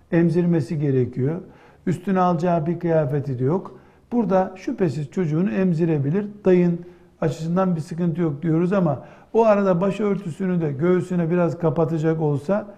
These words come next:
o onun hayasını gösterir, edebini gösterir. Bu hususta dikkat etmekte fayda var. Ee, bunun dışında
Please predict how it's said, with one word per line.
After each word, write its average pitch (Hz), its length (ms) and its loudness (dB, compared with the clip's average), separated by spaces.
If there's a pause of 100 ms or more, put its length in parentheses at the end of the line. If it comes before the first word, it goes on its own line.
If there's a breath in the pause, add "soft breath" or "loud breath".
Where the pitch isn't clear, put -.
(160 loud breath)
o 165 160 2
onun 208 160 2
hayasını 185 640 4
gösterir, 131 560 -6 (120)
edebini 165 500 6 (400 loud breath)
gösterir. 151 440 0 (320 loud breath)
Bu 226 120 4
hususta 180 580 0 (320 loud breath)
dikkat 175 300 -2
etmekte 160 540 -2 (280 loud breath)
fayda 147 360 2
var. 98 160 -6 (2750 soft breath)
Ee, 131 340 2
bunun 285 300 4
dışında 214 760 4